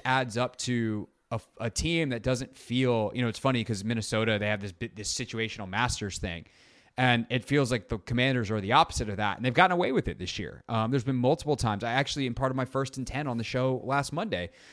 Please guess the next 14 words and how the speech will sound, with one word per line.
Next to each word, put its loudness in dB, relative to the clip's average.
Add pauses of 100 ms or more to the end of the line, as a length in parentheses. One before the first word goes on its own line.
said 4
it's 2
a 4
miracle 4
that -2
this -2
team 0
is -2
so 2
good 2
in 0
one-score -2
games, -2
because 0